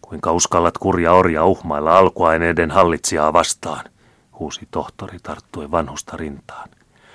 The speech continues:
"Auttakaa, auttakaa", huusi Larsson tukehtumaisillaan. Joonas Perttilä ei sen enempää vitkastellut. Hän mursi oven, hyökkäsi sisään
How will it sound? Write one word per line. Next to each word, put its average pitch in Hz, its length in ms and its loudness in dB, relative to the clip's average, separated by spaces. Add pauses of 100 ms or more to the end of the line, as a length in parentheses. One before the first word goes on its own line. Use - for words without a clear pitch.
(160)
"Auttakaa, 107 680 -2 (200)
auttakaa", 110 720 0 (340)
huusi 82 260 -6
Larsson 80 460 -6
tukehtumaisillaan. - 1080 -14 (1600)
Joonas 78 280 -4
Perttilä 76 520 -6
ei 67 100 -18
sen 78 220 -4
enempää 73 440 -10
vitkastellut. - 840 -12 (360)
Hän 85 140 -2
mursi 82 360 -2
oven, 78 300 -4 (280)
hyökkäsi 90 420 -4
sisään 80 500 -8